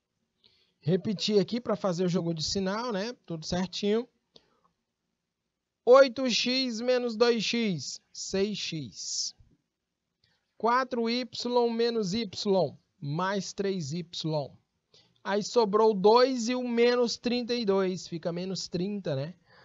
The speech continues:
Aí está a nossa equação. Aí eu isolo o y pra encontrar a equação reduzida, né?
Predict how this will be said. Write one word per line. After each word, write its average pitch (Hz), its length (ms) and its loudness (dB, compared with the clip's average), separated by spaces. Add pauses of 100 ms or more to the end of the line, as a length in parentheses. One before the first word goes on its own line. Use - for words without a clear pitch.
(140)
Aí 170 380 -2
está 180 400 -2
a 190 40 -4
nossa 180 440 -4
equação. 175 640 -4
Aí 160 120 2
eu 196 140 0
isolo 214 640 2
o 202 80 -2
y 277 560 -8
pra 196 140 -4
encontrar 175 400 -8
a 156 40 -6
equação 156 380 -10
reduzida, 175 720 -6 (540)
né? 135 320 -6